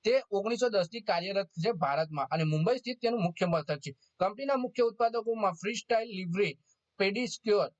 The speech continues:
એન્સ્યોર જેવા પોષણ પૂરક અને હૃદય રોગો માટે સ્ટેન્ટ્સનો સમાવેશ થાય છે. ભારતમાં તેના ઉત્પાદન પ્લાન્ટ હિમાચલ પ્રદેશના બદ્દી અને ગોવામાં વર્ણમાં સ્થિત છે.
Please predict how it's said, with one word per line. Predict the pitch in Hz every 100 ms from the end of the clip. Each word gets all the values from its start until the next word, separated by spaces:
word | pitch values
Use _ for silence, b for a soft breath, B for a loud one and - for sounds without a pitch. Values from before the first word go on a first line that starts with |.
| _
એન્સ્યોર | 170 180 165 233 175
જેવા | 170 151
પોષણ | 175 170 247 247
પૂરક | 226 240 233
અને | 185 165
હૃદય | 151 185 254
રોગો | 240 226
માટે | 233 220 214 202 -
સ્ટેન્ટ્સનો | - - 175 190 - 190 175
સમાવેશ | 151 170 226 196 185 -
થાય | 196 190
છે. | 165 147 135 165 _ _
ભારતમાં | 156 156 226 254 262
તેના | 262 240
ઉત્પાદન | 214 240 240 240
પ્લાન્ટ | 220 214 202
હિમાચલ | 156 165 185 220
પ્રદેશના | 214 208 208 208
બદ્દી | 175 151 170 175
અને | 151 151
ગોવામાં | 151 185 240 247
વર્ણમાં | 208 180 185 190
સ્થિત | 175 151 156
છે. | -